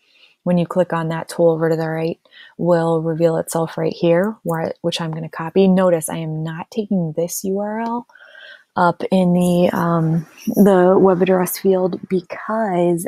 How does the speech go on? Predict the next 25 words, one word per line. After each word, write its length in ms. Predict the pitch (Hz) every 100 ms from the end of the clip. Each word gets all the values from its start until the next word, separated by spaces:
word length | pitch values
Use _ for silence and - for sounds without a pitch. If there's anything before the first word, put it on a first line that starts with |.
| - 180
that 680 | 170 170 185 185 196 190 - - - - - _ _ _ _ _ _ _ _
could 160 | - 202
be 120 | 185
different 420 | 190 180 156 131 -
tomorrow. 480 | 180 175 156 156 165 - - - - -
So 200 | 175 170
the 120 | 175
permalink 480 | - 214 208 196 -
is 180 | 196 180
a 140 | 180
permanent 460 | 175 180 175 175 170
link 280 | 170 156 -
to 140 | - 170
this 240 | 160 -
article. 420 | - 82 - -
It 120 | -
won't 240 | 175 170 -
change. 440 | - - 190 - -
It 80 |
will 180 | 175 170
always 460 | - 165 165 165 -
follow 380 | - 156 156 156
it. 120 | - _ _ _ _ _ _ _ - _ _ - -
And 420 | 180 165 165 160 -
that 480 | 185 240 220 170 -